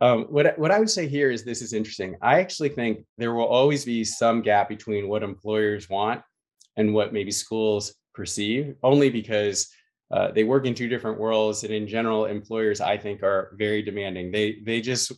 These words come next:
want, um, they want the students to be really, really ready and prepared for their specific job. So, so what I,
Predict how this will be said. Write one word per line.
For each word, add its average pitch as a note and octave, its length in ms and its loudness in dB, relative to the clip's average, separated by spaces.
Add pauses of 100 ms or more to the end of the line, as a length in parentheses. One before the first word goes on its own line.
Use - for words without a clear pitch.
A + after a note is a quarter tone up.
want, G#2 400 0 (320)
um, F#2+ 300 -6 (300)
they B2+ 120 4
want C3 160 6
the - 40 -6
students A2 340 -4
to G2+ 40 -16
be G2+ 120 -8
really, G2+ 340 0
really F#2+ 260 -6
ready F#2 540 -2
and G#2 140 -2
prepared D3+ 380 0
for A#2 140 2
their A2 220 2
specific G2+ 480 -10
job. E2 320 2
So, A2 320 2 (500)
so C3+ 220 8
what C3 160 8
I, C#3 220 4